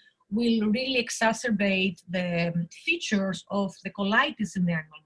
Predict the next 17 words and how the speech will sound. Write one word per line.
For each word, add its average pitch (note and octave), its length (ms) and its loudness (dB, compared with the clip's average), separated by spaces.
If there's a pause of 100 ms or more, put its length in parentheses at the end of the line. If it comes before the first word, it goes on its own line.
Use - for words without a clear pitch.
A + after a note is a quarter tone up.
models. - 420 -16 (300)
And A3+ 180 6
that B3+ 160 6
was, B3+ 220 -2
like, A3 180 4
mediated G#3 640 4
by F#3 380 0
gut G3+ 160 0
microbiome E3+ 640 0
changes, C#4 540 -4
that F3+ 160 -4
the F#3+ 60 -4
diet G3+ 460 2
affects F#3 300 -8
the F3 80 -6
gut E3 240 -6
microbiome, C4+ 720 -4